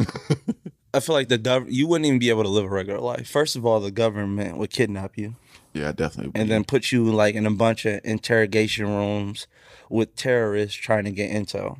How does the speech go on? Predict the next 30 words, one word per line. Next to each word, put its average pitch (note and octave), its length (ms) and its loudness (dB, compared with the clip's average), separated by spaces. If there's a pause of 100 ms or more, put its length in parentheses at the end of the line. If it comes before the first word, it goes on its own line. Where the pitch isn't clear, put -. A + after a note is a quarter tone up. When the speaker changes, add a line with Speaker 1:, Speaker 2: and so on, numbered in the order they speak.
Speaker 1:
You F2 100 0
know F2+ 100 4
what E2 120 2
I D#2+ 80 0
would D2+ 160 -6
do E2+ 160 0
for - 180 -8
sure? F2+ 460 -2 (240)
Speaker 2:
You C3 100 -2
wouldn't F3+ 140 4
be F3 80 4
able E3+ 100 2
to D#3+ 60 -8
do E3 100 2
nothing. F3+ 240 2
I A#2 60 4
just B2+ 160 -2
told C#3+ 160 4
you C3+ 60 -6
the B2+ 40 -2
government C3 400 0
came C3+ 140 0
and C3 100 -4
picked C3+ 180 -4
you C3 120 -2
up. - 140 -2 (260)
Speaker 1:
Oh. - 260 -10 (320)
<laughs> - 540 -2
Speaker 2:
Life C3+ 260 0
over. C#3+ 460 0